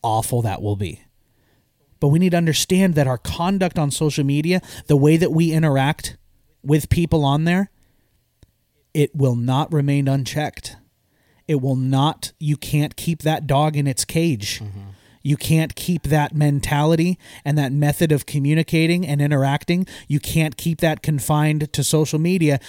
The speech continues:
Speaker 1: It's gonna bleed out.
Speaker 2: Yeah.
Speaker 1: It's gonna bleed through. And then before you know it, you're gonna start talking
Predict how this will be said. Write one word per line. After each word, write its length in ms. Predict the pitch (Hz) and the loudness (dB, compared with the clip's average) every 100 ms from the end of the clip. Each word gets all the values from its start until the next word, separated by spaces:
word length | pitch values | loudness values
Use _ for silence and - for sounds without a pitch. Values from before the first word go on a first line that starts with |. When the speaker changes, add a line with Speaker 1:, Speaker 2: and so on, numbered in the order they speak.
| - | -6
Speaker 1:
It's 220 | 156 143 | -4 -4
gonna 320 | - 143 143 135 | 0 2 2 2
bleed 260 | 147 147 | 2 0
out. 440 | 147 180 147 - - - | 0 -2 -4 -8 -16 -18
Speaker 2:
Yeah. 200 | 104 - _ - | -18 -18 _ -6
Speaker 1:
It's 200 | 165 127 | -4 -4
gonna 400 | - 165 156 151 | 2 4 4 2
bleed 320 | 160 160 151 | 2 0 0
through. 420 | - 185 185 151 - - - | -2 2 2 2 -2 -12 -4
And 120 | 151 151 | 0 2
then 120 | 143 | 2
before 280 | 131 160 151 | 0 2 2
you 120 | 147 | 2
know 220 | 139 143 | 2 2
it, 80 | 175 | 2
you're 140 | 160 | 0
gonna 160 | 156 147 | 0 -2
start 300 | - 143 123 | -2 -4 -4
talking 540 | - 139 - 165 170 | -4 -4 -2 -2 -4